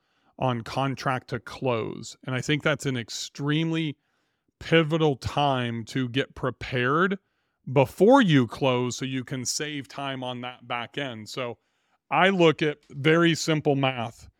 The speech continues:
Uh, my Montana property is costing me, fi-,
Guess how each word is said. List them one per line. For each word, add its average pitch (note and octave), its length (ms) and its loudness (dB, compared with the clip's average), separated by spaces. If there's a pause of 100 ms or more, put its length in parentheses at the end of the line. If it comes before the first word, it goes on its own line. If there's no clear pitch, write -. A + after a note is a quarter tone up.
(320)
Uh, C3 220 4
my C#3+ 280 6
Montana E3 600 4
property F#3 680 4
is C#3+ 220 0
costing D3+ 420 0
me, C#3 140 2
fi-, - 240 -6